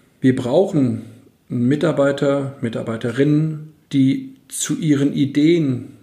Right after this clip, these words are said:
und Idealen und Überzeugungen stehen, die sich trauen, darüber zu sprechen, konstruktiv zu streiten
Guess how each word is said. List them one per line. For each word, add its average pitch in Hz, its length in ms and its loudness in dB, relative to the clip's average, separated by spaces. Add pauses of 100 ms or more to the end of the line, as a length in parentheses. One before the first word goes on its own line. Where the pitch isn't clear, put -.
und 120 220 -8
Idealen 131 920 2
und 117 160 -8
Überzeugungen 143 1200 0 (1040)
stehen, - 540 -2 (1700)
die 143 120 2
sich 135 380 0
trauen, 123 640 0 (300)
darüber 123 340 0
zu 120 140 -6
sprechen, 123 800 0
konstruktiv 151 680 0
zu - 120 -6
streiten 135 680 -2